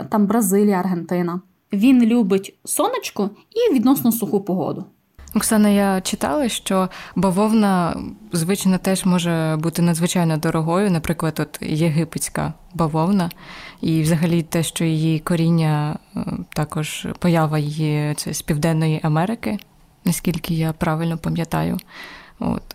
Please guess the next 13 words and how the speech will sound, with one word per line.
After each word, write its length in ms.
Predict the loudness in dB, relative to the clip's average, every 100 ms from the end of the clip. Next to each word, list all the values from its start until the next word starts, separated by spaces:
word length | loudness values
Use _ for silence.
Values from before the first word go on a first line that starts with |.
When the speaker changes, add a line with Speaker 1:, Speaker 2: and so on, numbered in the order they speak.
| -20 -20 -20 -20
Speaker 2:
Цікаво, 380 | -16 -4 -2 0
чому, 520 | 0 2 2 2 -2
чому 240 | 0 2 4
вона 200 | 2 0
така 540 | -4 -4 -4 -2 -4
дорога 420 | -2 -2 0 -2
взагалі? 580 | -2 -2 -2 -2 -2 -4 -8 -18 -4
Speaker 1:
А 140 | 2 2
насправді 640 | 2 0 -2 0 0 0 4
можна 720 | 4 4 2 2 2 2 0 0
знайти, 640 | 2 4 4 2 0 0
е, 400 | 0 0 -2 -4 -4
ну, 300 | -6 -6 -10